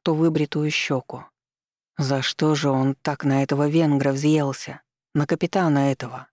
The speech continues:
отца своего", пробормотал он. "Ты лучше меня должен знать, Леша. Ты его дело, наверное, хорошо изучил". Грених поднял увесистую папку, шлепнув ее обратно на стол.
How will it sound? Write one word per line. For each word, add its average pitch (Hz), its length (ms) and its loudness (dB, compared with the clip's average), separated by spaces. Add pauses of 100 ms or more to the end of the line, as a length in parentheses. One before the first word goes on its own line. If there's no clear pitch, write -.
(100)
отца 147 380 -4
своего", 131 520 -2 (400)
пробормотал 143 720 0
он. 131 240 -6 (1500)
"Ты 160 160 2
лучше 180 340 2
меня 170 340 4
должен 139 400 2
знать, 139 320 0
Леша. 135 540 0 (380)
Ты - 80 0
его 165 340 4
дело, 156 300 2
наверное, 147 520 2
хорошо 147 560 0
изучил". 131 600 -4 (1000)
Грених 208 380 4
поднял 180 380 4
увесистую 165 720 0
папку, 170 480 -4
шлепнув 165 540 2
ее 156 320 2
обратно 151 480 0
на 143 160 0
стол. - 480 -8